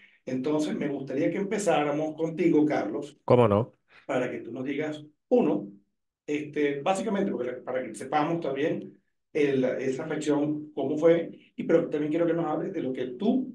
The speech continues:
Speaker 1: estudiaste, porque tú estudiaste para enfermería, enfermería.
Speaker 2: Correcto, sí. Bueno, en el caso mío, yo soy diabético tipo uno desde los doce años de edad.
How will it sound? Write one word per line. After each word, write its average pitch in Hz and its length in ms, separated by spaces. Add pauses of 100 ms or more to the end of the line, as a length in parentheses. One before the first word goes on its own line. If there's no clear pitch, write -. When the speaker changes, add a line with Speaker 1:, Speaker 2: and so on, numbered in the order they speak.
(140)
Speaker 1:
estudiaste, - 480
porque 92 140
tú 117 80
estudiaste 143 840
para 123 300
enfermería, 113 460
enfermería. 104 440 (420)
Speaker 2:
Correcto, 113 500
sí. 110 240
Bueno, 120 400
en 123 240
el 120 360
caso 139 280
mío, 170 360
yo 131 560
soy 135 1120
diabético 120 1300
tipo 127 500 (140)
uno 143 300 (500)
desde 120 720
los 110 180
doce 123 500
años 123 460
de 113 100
edad. 160 240